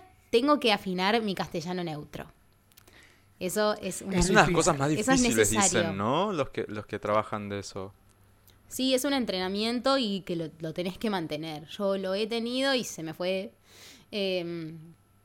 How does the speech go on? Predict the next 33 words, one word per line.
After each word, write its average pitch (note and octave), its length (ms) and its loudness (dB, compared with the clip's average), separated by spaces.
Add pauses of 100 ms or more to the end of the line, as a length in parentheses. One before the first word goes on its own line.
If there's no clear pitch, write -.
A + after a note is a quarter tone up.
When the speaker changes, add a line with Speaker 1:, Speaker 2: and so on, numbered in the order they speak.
(120)
Speaker 1:
es F#3 120 -6
algo G#3 180 -2
que F#3 80 -6
tenés F3+ 220 -4
que - 100 -6
tener F3 220 -4
muy F#3+ 200 -2
a F#3+ 60 2
mano B3+ 440 4
porque F#3 260 0
además E3+ 400 -2
de G3+ 80 0
actuar G#3+ 340 0
tenés G3 280 -2
que, G3+ 520 0 (500)
eh, - 260 -12 (120)
eh, E3 220 -8 (260)
a-, - 160 -6 (160)
actuar A3 400 6
con A3 160 0
este F3+ 180 -4
acento. D#3+ 420 -6
Entonces, F#3+ 340 -6
si F3 100 -6
no F#3 120 -4
lo G#3+ 100 -2
tenés A3+ 220 -2
seguro, C#4 680 6
se E3 160 -8
te D3 160 -8
va D#3 60 2
a D#3+ 60 2
patinar. D3+ 440 -2